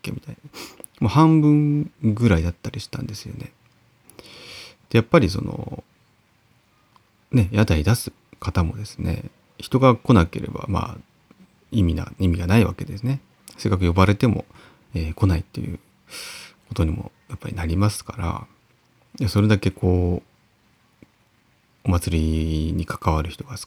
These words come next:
ない。それでも、あの、夜はね、すごく、まあ、子供たちも来ましたし、それなりに人はいるんですけどね。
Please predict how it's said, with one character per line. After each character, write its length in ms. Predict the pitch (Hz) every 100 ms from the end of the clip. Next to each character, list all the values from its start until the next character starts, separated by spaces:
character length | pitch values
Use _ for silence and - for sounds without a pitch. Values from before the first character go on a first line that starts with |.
| -
な 80 | -
い。 20 | -
そ 140 | 123
れ 100 | 170
で 60 | 208
も、 240 | 147 98 - - - - -
あ 160 | 127
の、 280 | 127 120 120
夜 300 | 123 165 120
は 120 | 80
ね、 140 | 80 82
す 120 | 95
ご 100 | 95
く、 280 | - - - _ -
ま 180 | 104 - -
あ、 60 |
子 100 | 104
供 140 | 98 90
た 100 | -
ち 100 | -
も 100 | 113
来 140 | -
ま 120 | 92
し 80 | 110
た 100 | -
し、 280 | - - 120 113
そ 120 | 110
れ 80 | 107
な 100 | 98
り 60 |
に 200 | 92 90 - _ _
人 180 | - 113
は 140 | - _
い 80 | 143
る 120 | 185
ん 80 | 147
で 100 | 104
す 100 | -
け 100 | -
ど 120 | 87
ね。 260 | 90 87